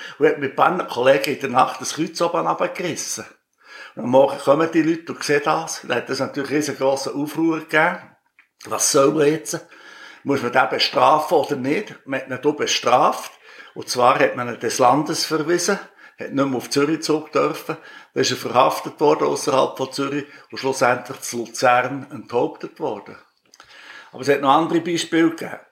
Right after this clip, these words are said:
Am ersten September fünfzehnhundertdreiundzwanzig hat der Leo Joth, das ist der Pfarrer gsi von Sankt Peter,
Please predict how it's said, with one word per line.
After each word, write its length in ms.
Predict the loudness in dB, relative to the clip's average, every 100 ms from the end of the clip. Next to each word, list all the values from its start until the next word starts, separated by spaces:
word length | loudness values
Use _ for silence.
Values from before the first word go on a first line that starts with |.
| _ _ _ _ _ _ _ -20 -20 -20 -14
Am 280 | -10 -10 -2
ersten 380 | 2 2 2 0
September 520 | 2 2 0 -2 -2
fünfzehnhundertdreiundzwanzig 1200 | -2 -2 -2 -4 2 2 2 0 0 2 0 -4
hat 240 | -6 -6 -8
der 140 | -8 2
Leo 320 | 4 6 6
Joth, 400 | 6 4 2 0
das 140 | -4
ist 120 | -4
der 80 | -8
Pfarrer 280 | 0 0 0
gsi 180 | -2 -2
von 160 | -2
Sankt 420 | -2 -4 -6 -6 4
Peter, 380 | 6 6 0